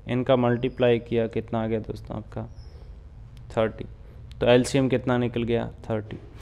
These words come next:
इसी के साथ देखिए, एचसीएफ़ भी मैं आपको बता देता हूँ, इसका फुल फॉर्म याद करो, क्या होता है, हाईएस्ट कॉमन फैक्टर। बस आप कॉमन फैक्टर को देखो, यानी ऐसा फैक्टर जो कि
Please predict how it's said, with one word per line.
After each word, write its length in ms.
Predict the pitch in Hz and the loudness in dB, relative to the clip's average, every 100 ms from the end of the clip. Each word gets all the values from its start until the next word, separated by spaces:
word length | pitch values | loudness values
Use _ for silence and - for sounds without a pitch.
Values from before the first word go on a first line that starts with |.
| - - - - - - | -16 -16 -18 -18 -6 0
इसी 180 | - | 6
के 80 | 165 | 6
साथ 220 | 160 165 | 10 10
देखिए, 300 | 151 156 156 160 | 10 6 4 4
एचसीएफ़ 500 | 139 - - 156 143 | 4 2 4 4 4
भी 160 | 147 | 4
मैं 140 | 151 143 | 4 6
आपको 280 | 135 131 131 | 4 2 4
बता 260 | 120 123 | 6 6
देता 260 | 120 113 117 | 4 2 0
हूँ, 160 | 123 - - - - - - - | -4 -6 -12 -16 -16 -16 -14 -10
इसका 220 | - 156 | 0 2
फुल 220 | 147 180 | 4 2
फॉर्म 340 | 175 156 139 127 | 2 4 6 6
याद 260 | 123 113 - | 6 4 0
करो, 160 | 113 | -2
क्या 200 | 107 - | 0 2
होता 260 | 120 120 117 | 2 2 0
है, 220 | 120 131 - | -4 -6 -4
हाईएस्ट 540 | - 120 123 127 - | 0 2 2 -2 -2
कॉमन 300 | 117 117 117 | 2 2 0
फैक्टर। 360 | 120 110 - 107 - | -2 -8 -8 -6 4
बस 240 | 151 147 - | 4 4 4
आप 260 | 131 139 - | 4 4 4
कॉमन 260 | 139 147 | 4 4
फैक्टर 340 | 147 131 110 127 | 2 0 0 -2
को 140 | 120 | 0
देखो, 300 | 110 107 107 - | 0 -2 -6 -4
यानी 320 | 113 131 143 147 | 4 6 8 6
ऐसा 240 | 143 147 | 4 0
फैक्टर 340 | 143 127 143 | -2 -2 0
जो 180 | 127 123 | 0 0
कि 240 | 117 127 | 0 -4